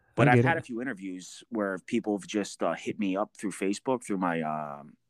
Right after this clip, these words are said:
Speaker 1: um, Veterans with Benefits group
Speaker 2: Yeah.
Speaker 1: that asked, that asked to be on the show. And I'm like, "Hell yeah." I was like, "Send me your email. I'll hook it up. We'll set it
Speaker 2: That's
Speaker 1: up a
Speaker 2: what's
Speaker 1: date."
Speaker 2: up.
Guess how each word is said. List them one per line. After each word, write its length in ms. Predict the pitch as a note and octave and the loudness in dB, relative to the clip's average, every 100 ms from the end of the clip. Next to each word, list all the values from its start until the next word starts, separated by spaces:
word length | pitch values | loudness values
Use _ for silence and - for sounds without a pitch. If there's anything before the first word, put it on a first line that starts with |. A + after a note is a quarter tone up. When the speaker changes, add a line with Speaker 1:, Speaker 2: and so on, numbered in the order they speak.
| _ | _
Speaker 1:
um, 400 | F2+ E2+ D#2+ D2+ - - | -2 0 -2 -4 -4 2
Veterans 260 | G2 F2 | 4 4
with 80 | E2+ | 2
Benefits 360 | F#2+ G2 A#2 - | 2 4 2 6
group 260 | A#2+ B2+ _ _ _ - | 6 6 _ _ _ 6
Speaker 2:
Yeah. 240 | C3 A2 G#2+ | 8 8 6
Speaker 1:
that 160 | F#2+ | 4
asked, 240 | G#2+ G#2+ - | 4 2 2
that 120 | G2 | 4
asked 200 | A2+ G#2+ | 8 6
to 40 | G2 | 8
be 100 | G#2 | 6
on 120 | G2 | 6
the 60 | F2+ | 2
show. 260 | - B2+ C3 | 2 4 4
And 80 | |
I'm 60 | F#2+ | 2
like, 120 | F2+ | -2
"Hell 220 | - A2 | 0 0
yeah." 240 | A2+ D#3 C#3 - _ | 0 0 -4 -8 _
I 60 | G2 | -8
was 80 | F2+ | -6
like, 140 | E2 | -6
"Send 160 | - G2 | -4 -2
me 60 | A2 | 0
your 100 | A2+ | 2
email. 360 | C#3 B2+ A#2 - | 2 2 0 -4
I'll 140 | F2+ | -4
hook 140 | F#2 G#2+ | -2 0
it 80 | A#2 | 2
up. 180 | C#3+ - | 2 -2
We'll 160 | F2+ F2+ | -8 -4
set 140 | - G2+ | 0 4
it 40 | |
Speaker 2:
That's 120 | A2+ | 4
Speaker 1:
up 40 | A2+ | 4
a 40 | |
Speaker 2:
what's 120 | A#2 | 4
Speaker 1:
date." 40 | A2+ | 6
Speaker 2:
up. 200 | F#2 | 4